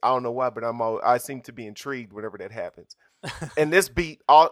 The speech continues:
Speaker 1: this beat honestly feels like a Uzi beat.
Speaker 2: Yeah.
Speaker 1: Um,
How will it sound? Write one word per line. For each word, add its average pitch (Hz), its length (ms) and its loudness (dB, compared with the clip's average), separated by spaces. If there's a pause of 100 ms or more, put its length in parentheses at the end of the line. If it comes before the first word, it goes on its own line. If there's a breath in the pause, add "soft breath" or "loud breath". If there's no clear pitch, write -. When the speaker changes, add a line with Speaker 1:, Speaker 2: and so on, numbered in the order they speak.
Speaker 1:
this 170 200 -10
beat 170 260 -12
honestly 170 480 0
feels 170 280 -2
like 139 180 -2
a 113 180 -8
Uzi 139 420 -10
beat. 104 220 -20 (500)
Speaker 2:
Yeah. 160 300 -4 (1800)
Speaker 1:
Um, 120 640 0